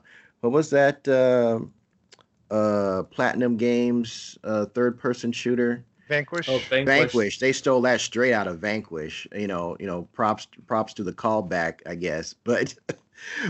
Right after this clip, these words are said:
Speaker 1: but I liked it. You know, it looks like, it looks like it's gonna be a lot of fun. I think the, you know, some, those enemies, I have no idea if those,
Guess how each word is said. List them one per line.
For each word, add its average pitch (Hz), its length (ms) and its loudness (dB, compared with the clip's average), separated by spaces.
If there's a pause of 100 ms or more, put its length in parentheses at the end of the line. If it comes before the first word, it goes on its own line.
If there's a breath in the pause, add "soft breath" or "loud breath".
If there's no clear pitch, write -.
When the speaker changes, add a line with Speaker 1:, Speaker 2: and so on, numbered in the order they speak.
Speaker 1:
but 139 140 6
I 151 80 6
liked 160 380 4
it. - 200 -6 (100)
You 120 140 -6
know, 120 220 0
it 127 120 0
looks 139 240 -2
like, 139 200 2
it 110 260 -4
looks 123 320 -6 (100)
like 123 400 0
it's 123 160 -4
gonna 123 200 -2
be 123 120 0
a 123 60 0
lot 120 180 0
of 120 80 -2
fun. 110 440 -4
I 90 100 -6
think 104 380 -8
the, 98 560 -4
you 101 100 -4
know, 95 160 -2
some, 104 260 -2
those 95 360 -2
enemies, 110 340 2
I 98 160 2
have 95 140 0
no 101 160 -2
idea 104 340 0
if 90 80 -4
those, 90 420 -2